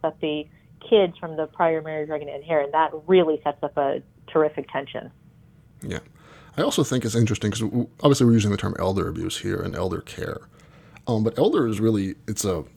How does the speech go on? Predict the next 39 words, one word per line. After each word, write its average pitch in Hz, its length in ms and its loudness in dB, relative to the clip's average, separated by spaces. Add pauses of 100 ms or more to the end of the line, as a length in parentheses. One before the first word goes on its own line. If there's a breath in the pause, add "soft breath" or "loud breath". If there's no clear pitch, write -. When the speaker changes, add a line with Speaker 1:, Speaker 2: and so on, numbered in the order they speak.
(120)
Speaker 2:
it's - 80 -8
kind 233 140 4
of - 60 4
a 104 40 0
sliding 123 360 6
scale 135 380 6
nowadays 95 520 0
in 101 80 0
both 131 200 6
directions. - 600 0 (480 loud breath)
Um, 104 140 0
people 139 220 10
are 117 40 10
living 113 220 8
longer, 110 460 6
and, 92 300 -4
but, - 180 2
you 120 80 2
know, 95 60 4
also 101 340 2
in 98 460 -2
instances 107 380 -2
of 98 140 0
dementia 98 420 4
are 85 120 -4
increasing - 400 -6
and 90 100 -10
things 98 180 -8
like - 160 -8
that. 123 220 2
So - 160 -4 (320 loud breath)
I - 40 2
think 156 100 10
it's 127 80 8
important 117 280 10
to - 60 -10
point 101 160 4
out 156 220 2
that, 101 180 0